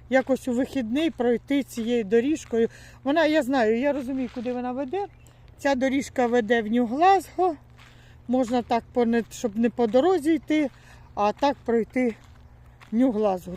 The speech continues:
Теж непогано. Чому б і ні? Це так через парк, парк, парк, парк, парк і пройти. Ну, супер,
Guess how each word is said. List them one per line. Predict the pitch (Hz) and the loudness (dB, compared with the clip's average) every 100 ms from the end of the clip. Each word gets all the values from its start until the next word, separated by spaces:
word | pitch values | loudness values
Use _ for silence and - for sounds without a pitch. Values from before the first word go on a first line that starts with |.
| - | -6
Теж | 403 381 | -4 -4
непогано. | 370 285 302 262 247 220 202 - - - - - - - - - | -8 -2 -2 0 -4 -6 -10 -18 -20 -20 -20 -20 -20 -20 -20 -8
Чому | - 254 320 | -2 0 0
б | 269 | -2
і | 202 | -6
ні? | 185 180 | -6 -8
Це | - 320 | -2 -2
так | - 262 - | 0 -6 -6
через | - 254 202 | -4 -4 -4
парк, | - 330 359 330 - | -2 2 2 2 -4
парк, | 262 262 - | -2 -2 -4
парк, | - 262 233 - | -2 -2 -2 -2
парк, | 240 220 | -4 -4
парк | - 302 - - - - - - | -4 -4 -6 -18 -20 -20 -20 -8
і | 240 254 - | -4 -4 -4
пройти. | 214 185 - 175 170 - - - - - - - - - - - - - - - - - | -6 -6 -8 -14 -14 -20 -20 -20 -20 -20 -20 -20 -20 -20 -20 -20 -20 -20 -20 -20 -14 -6
Ну, | 208 190 | -6 -6
супер, | - 381 - 294 | 0 0 2 -2